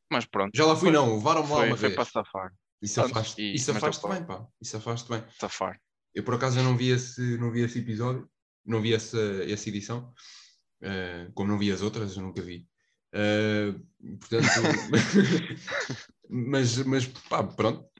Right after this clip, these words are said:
Speaker 2: safaste a Ana Malhoa, olha, ainda bem, mano, ainda bem. Isto foi, foi há muito tempo, não?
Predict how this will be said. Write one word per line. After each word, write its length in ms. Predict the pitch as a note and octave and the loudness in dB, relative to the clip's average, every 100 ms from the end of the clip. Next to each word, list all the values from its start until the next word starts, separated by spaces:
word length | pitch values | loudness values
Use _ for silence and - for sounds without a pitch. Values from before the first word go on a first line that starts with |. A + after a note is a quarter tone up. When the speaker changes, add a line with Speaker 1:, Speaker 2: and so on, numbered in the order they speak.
| - | -6
Speaker 2:
safaste 540 | - A#2+ - C3 B2+ | -4 -2 2 2 6
a 40 | C3 | 6
Ana 120 | C3 | 6
Malhoa, 400 | C#3 C3 D#3+ G3 | 6 6 6 6
olha, 140 | F#3+ | 4
ainda 180 | F3 D#3 | 4 4
bem, 220 | B2 B2+ | 2 0
mano, 220 | A2 F2 A#2 | -2 -6 -8
ainda 160 | G2+ G#2 | -2 -2
bem. 160 | F#2 - _ _ - | -2 -8 _ _ -6
Isto 160 | E3+ | 4
foi, 160 | G3 E3+ | 6 8
foi 140 | - | 6
há 80 | E3 | 6
muito 180 | D#3 A#2+ | 6 4
tempo, 220 | B2+ E3 | 2 0
não? 220 | C#3+ G2 | -2 -6